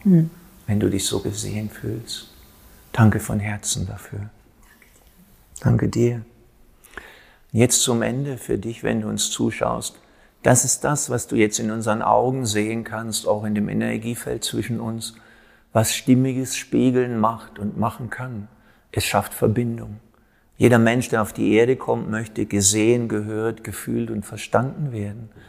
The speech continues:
Speaker 2: Und stimmiges Spiegeln schafft dieses Verständnis und diese Verbindung und diese Beziehung.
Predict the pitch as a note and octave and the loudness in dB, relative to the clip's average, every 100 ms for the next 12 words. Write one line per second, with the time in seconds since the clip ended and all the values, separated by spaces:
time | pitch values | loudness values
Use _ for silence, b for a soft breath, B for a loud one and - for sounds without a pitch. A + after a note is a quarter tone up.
0 | b b b G#2+ - A#2 A#2 A#2+ A#2 - | b b b 0 2 4 4 4 0 -4
1 | - A2+ A2+ A#2 A#2+ A2+ - - - C3+ | -4 2 2 2 0 -2 -8 -6 0 0
2 | - - A2 A2 G#2+ G2+ - G#2 - G#2+ | 0 -4 -2 0 -2 -4 -6 -6 -2 0
3 | A#2 - G#2 G#2 - b b b b b | 0 -2 -8 -8 -12 b b b b b
4 | G#2+ G#2 G#2+ A2+ G#2+ G#2+ A2 A#2 A2+ G2+ | 2 2 2 -2 0 2 2 2 -2 -2
5 | G2+ G2+ G2+ G2+ - - C3 B2+ | -2 -4 -6 -6 -4 -2 -2 -4